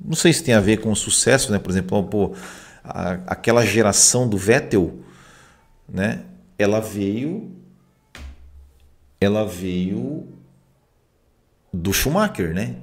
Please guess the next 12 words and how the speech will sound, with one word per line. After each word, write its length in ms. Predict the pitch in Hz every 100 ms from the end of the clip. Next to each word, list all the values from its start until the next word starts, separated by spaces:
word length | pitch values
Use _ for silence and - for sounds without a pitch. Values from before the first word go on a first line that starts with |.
| - - _ _ _ _
É 140 | - 82
a 20 |
geração 440 | 90 95 95 98
que 120 | 92 131
cresceu 520 | 143 143 - 113 131
vendo 180 | 127 147
o 40 |
Schumacher 420 | - 156 127 139
ganhar 200 | 143 175
tudo. 340 | 180 247 147 87 - - _ _ - - - - _ _ _ _ _ _ _ _ _ _ _ _ _ -
É. 120 | - - - _ _ _ _ _ _ _ _ _
Enfim. 340 | - 95 -